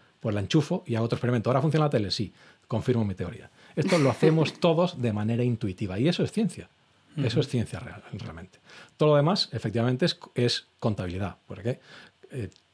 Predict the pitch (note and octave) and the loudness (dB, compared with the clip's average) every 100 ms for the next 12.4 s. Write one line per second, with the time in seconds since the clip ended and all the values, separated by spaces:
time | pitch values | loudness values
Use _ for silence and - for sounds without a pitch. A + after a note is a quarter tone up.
0 | D3+ B2 - B2+ A#2 C#3+ C3 - A#2+ A#2+ | -6 -4 0 0 2 0 0 -2 0 0
1 | A#2 A#2+ C3+ B2+ C3 A#2 B2+ A#2+ A#2 B2+ | 0 -2 0 0 0 0 -2 -2 -2 -2
2 | C3+ A2 A#2+ A#2+ - - B2 A#2 B2 B2 | -2 2 2 0 -6 -6 -2 0 2 0
3 | A2+ C#3+ C#3+ C#3 - _ _ _ _ _ | 2 -2 -2 -10 -14 _ _ _ _ _
4 | _ - G2+ G#2 A2+ - A#2+ B2 - A2 | _ -6 -2 0 -2 0 -2 -2 -2 -4
5 | F#2+ F#2 F#2+ G#2+ G#2 G#2 G2+ F#2+ G#2+ G#2+ | -2 -4 -4 -4 -4 -4 -6 -4 -4 -4
6 | - - G2+ G2 G#2 - - G3 D#3+ - | -6 -6 -4 -4 -6 -6 -2 0 -2 -4
7 | _ _ - - - - A#2 A2+ A2+ - | _ _ -20 -20 -12 -2 0 2 0 -2
8 | - A#2+ A#2+ A#2+ - F#2+ F#2 G#2+ - G2 | -2 -2 -2 -2 -2 -4 -4 -4 -4 0
9 | A#2+ - A#2+ - - - G#2+ A#2 G#2+ G2+ | 0 -2 -10 -16 -10 -4 -4 -2 -2 -2
10 | G2 A#2 G#2+ - A#2+ B2+ C#3 D#3+ F3 - | -2 0 -2 0 2 2 2 0 -2 -12
11 | - - _ C3 B2+ A#2 A#2+ A#2 C3 C3+ | -20 -20 _ 0 2 2 0 2 0 2
12 | B2 A#2 C#3 | 2 4 2